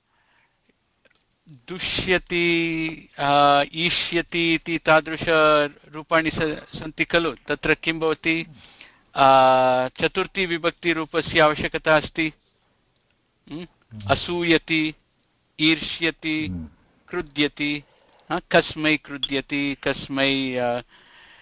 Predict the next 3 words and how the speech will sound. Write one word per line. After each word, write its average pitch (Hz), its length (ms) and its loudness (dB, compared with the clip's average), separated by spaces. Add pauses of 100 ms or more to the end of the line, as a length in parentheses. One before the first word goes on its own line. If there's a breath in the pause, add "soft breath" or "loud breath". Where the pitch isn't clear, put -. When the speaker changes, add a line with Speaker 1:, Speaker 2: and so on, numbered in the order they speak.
(320 soft breath)
Speaker 1:
असूयति 143 640 -2
इति। 143 360 -4 (400)
तत्रापि 180 640 0